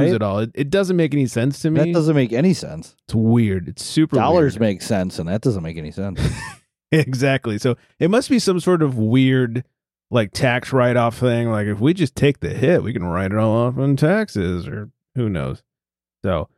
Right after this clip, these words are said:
Speaker 2: uh, but the, at the recording of this show, they've got almost ninety thousand dollars,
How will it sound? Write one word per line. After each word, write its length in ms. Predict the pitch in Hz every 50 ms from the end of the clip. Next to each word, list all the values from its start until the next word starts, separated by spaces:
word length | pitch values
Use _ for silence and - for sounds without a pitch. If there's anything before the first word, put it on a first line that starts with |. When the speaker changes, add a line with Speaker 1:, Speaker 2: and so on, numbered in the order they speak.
| _ _ _
Speaker 2:
uh, 220 | - 101 98 98 92
but 240 | 90 131 139 -
the, 200 | - 131 123 117 - _
at 180 | - 143 147 -
the 80 | 147 135
recording 500 | 139 127 - - 190 214 202 202 196 190
of 140 | 180 156
this 160 | 151 156 143 131
show, 580 | - - 143 139 123 117 113 110 110 107 90 - -
they've 200 | 120 120 123 117
got 200 | 120 131 127 127
almost 300 | 120 113 113 110 107 110
ninety 340 | 120 120 120 131 147 160 151
thousand 440 | 135 139 123 117 113 104 107 107
dollars, 580 | 98 101 92 92 92 92 90 87 90 90 101 -